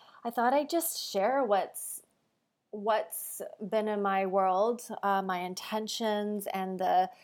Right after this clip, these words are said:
the journey through it all. Um, so here we are in the middle of twenty twenty-three.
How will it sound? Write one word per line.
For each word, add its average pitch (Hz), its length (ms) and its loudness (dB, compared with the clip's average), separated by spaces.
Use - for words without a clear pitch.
the 214 100 2
journey 226 800 2
through 196 200 2
it 185 60 -2
all. 85 360 -2
Um, 190 640 4
so - 360 0
here 254 220 -2
we 302 120 2
are 240 300 6
in 214 140 -4
the 208 80 -2
middle 202 560 2
of 202 340 4
twenty 196 240 -8
twenty-three. 240 760 -6